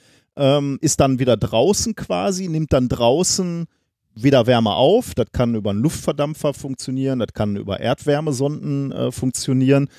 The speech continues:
Nimmt also wieder Umgebungswärme auf und dann fängt das Spielchen wieder von vorne an. Und du transportierst eben so,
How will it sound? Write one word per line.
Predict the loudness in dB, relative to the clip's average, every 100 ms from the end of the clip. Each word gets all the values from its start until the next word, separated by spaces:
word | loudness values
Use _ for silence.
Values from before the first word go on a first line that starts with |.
| -20 0
Nimmt | 2 4
also | 4 4 6
wieder | 8 6 4
Umgebungswärme | 2 4 4 4 2 2 2 2
auf | 4 4 4 0 -10
und | -4 -2 -2 0 2
dann | 2
fängt | 2 0 2
das | 2
Spielchen | 0 -4 -2 0
wieder | 2 2
von | 0
vorne | -2 -2 -2 -4
an. | -8 -8
Und | -8 -6
du |
transportierst | -2 -2 0 -2 2 2 4
eben | 0 0 0
so, | 0 2 2